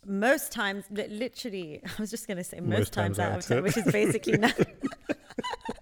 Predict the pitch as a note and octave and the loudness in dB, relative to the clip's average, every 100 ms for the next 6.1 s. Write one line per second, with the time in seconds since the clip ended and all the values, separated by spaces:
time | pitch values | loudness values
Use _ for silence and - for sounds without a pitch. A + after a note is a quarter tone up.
0 | A#5 - A5+ - - - - - B4 - | -10 -10 -14 -16 -18 -16 -12 -8 -8 -8
1 | - - - _ - - C#3+ C3+ - C3 | -8 -10 -10 _ -18 2 6 8 8 6
2 | G#2 G#2 A#2+ - - A#2+ - - - - | 4 2 0 -2 -2 -4 -4 -8 -6 -10
3 | - - - - - G#2 F#2+ F#2+ F#2+ F2 | -14 -16 -16 -18 -14 -4 0 2 2 0
4 | E2 E2 - _ _ - G#2 G#2 G#2+ A2+ | -4 -8 -16 _ _ -2 2 4 4 2
5 | G2 F#2+ F#2+ G2+ F#2 F#2 E2+ F#2 F2 E2+ | 2 0 -2 -2 -2 -4 -4 -4 -4 -4